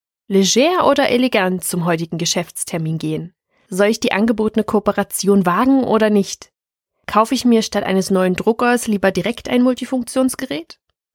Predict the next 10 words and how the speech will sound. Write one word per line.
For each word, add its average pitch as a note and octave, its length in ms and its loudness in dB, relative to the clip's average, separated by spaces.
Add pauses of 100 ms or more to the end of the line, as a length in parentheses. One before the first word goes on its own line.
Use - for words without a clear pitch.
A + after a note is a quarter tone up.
(120)
Vergebe B3+ 340 0
ich B3+ 80 0
den B3+ 160 2
Auftrag A3 560 0
an F#3 140 0
Dienstleister F3+ 640 -2
A, G3 320 0 (100)
der F#3 220 0
zuverlässig F3+ 600 -4
wirkt, C4 360 -6